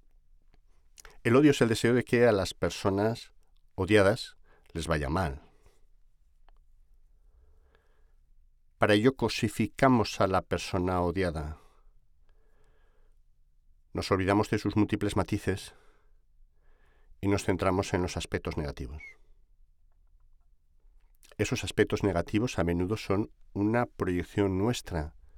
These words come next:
de lo que no aceptamos en nosotros. Un odio más sutil se expresa con el deseo de que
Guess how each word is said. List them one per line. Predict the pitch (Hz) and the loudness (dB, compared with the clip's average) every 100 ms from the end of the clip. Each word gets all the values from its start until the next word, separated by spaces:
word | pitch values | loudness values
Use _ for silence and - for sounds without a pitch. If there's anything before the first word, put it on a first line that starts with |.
| - - - - - - - - | -20 -20 -20 -20 -20 -20 -20 -14
de | 98 92 | -8 -6
lo | 92 | -6
que | - 92 | -4 0
no | 104 | 0
aceptamos | 117 - 82 - 98 87 - | 0 -4 -6 -2 0 0 -4
en | 80 | -6
nosotros. | 76 - 85 82 82 - - - - - - - - - - - - - - - - - - - - - - - - - - - - - - - - - - - - - - - - - - - - - - - - - - - | -6 -8 -12 -12 -16 -18 -20 -20 -20 -20 -20 -20 -20 -20 -20 -20 -20 -20 -20 -20 -20 -20 -20 -20 -20 -20 -20 -20 -20 -20 -20 -20 -20 -20 -20 -20 -20 -20 -20 -20 -20 -20 -20 -20 -20 -20 -20 -20 -20 -20 -20 -20 -20 -20 -20 -4
Un | 123 113 | 2 4
odio | 117 107 110 | 6 6 6
más | 107 110 | 6 4
sutil | - 110 - 131 123 147 | 0 -6 0 4 4 2
se | - - | -4 -4
expresa | 92 - 104 107 - 107 117 | -4 0 2 2 -2 -2 -4
con | - 107 | -4 0
el | 101 | 2
deseo | 95 - 110 | 0 0 0
de | 110 107 | 2 0
que | - 113 | 0 -2